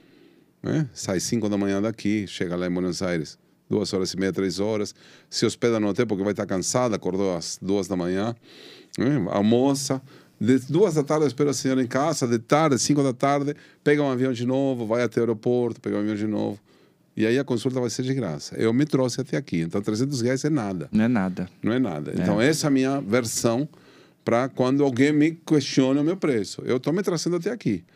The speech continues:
Speaker 1: Eu tô, eu, eu me trouxe, eu paguei os cursos, eu fiz um estudo, eu faço um desenvolvimento. Entende? Então, o que que eu tô te dando? Que que, qual é o valor de um, de um, uma prestação de serviço? Não tem valor, não tem
Speaker 2: Não
Speaker 1: preço.
Speaker 2: tem.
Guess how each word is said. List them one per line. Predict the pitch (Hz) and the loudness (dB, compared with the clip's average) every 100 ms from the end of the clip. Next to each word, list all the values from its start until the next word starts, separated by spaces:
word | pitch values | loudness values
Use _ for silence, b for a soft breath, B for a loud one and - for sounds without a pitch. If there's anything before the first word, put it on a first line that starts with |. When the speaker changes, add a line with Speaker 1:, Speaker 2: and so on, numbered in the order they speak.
| B B B B B B _ _ - | B B B B B B _ _ -4
Speaker 1:
Eu | 95 | -2
tô, | 107 107 - | -2 -2 0
eu, | 107 110 98 | 0 0 -2
eu | 113 120 | 0 2
me | 160 | 2
trouxe, | 165 151 139 113 113 | 2 2 2 0 -4
eu | |
paguei | - 180 131 143 139 | -2 0 4 4 4
os | 117 | 0
cursos, | - 135 123 98 - | 4 6 6 0 -2
eu | 127 | -2
fiz | - 147 165 131 | 2 2 2 -2
um | 117 | -4
estudo, | - 139 135 113 | -2 0 0 0
eu | 110 | -4
faço | - 147 147 139 | -4 -4 -2 -2
um | |
desenvolvimento. | 127 - 117 110 120 127 104 - - b b b b b _ | -4 -4 -4 -2 0 0 -2 -8 -16 b b b b b _
Entende? | 110 175 123 95 | -2 0 0 -2
Então, | 98 139 | -2 0
o | 127 | 0
que | 196 | 0
que | 220 | -2
eu | |
tô | 165 156 | -2 -2
te | 143 | -2
dando? | 131 | -4
Que | 202 | -6
que, | - | -2
qual | 196 175 226 247 | -2 0 0 2
é | |
o | |
valor | 190 170 143 147 120 | 2 4 6 6 4
de | 117 | 2
um, | 113 110 | 2 0
de | 90 120 | 2 2
um, | 120 113 - | 2 0 -2
uma | 117 107 | 0 2
prestação | 113 - 107 117 113 | 0 0 -4 -2 -2
de | 98 | -2
serviço? | 101 95 220 | -2 -2 -2
Não | 285 | -2
tem | 381 | -2
valor, | 370 220 117 | 0 0 0
não | 110 | 0
tem | 156 339 | -2 -2
Speaker 2:
Não | |
Speaker 1:
preço. | - - - | 2 2 0
Speaker 2:
tem. | - | -4